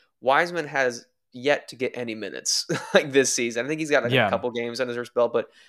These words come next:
Speaker 1: has very little impact for them.
Speaker 2: Got some G League minutes too, right?
Speaker 1: Yes, he has.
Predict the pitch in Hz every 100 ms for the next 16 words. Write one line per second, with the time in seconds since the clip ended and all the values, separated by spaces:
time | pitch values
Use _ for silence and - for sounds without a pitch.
0 | - 131 117 147 165 151 - 123 131 120
1 | - 123 120 135 135 127 120 117 110 101
2 | 101 98 - - - 98 92 95 92 123
3 | 127 123 120 143 131 120 117 117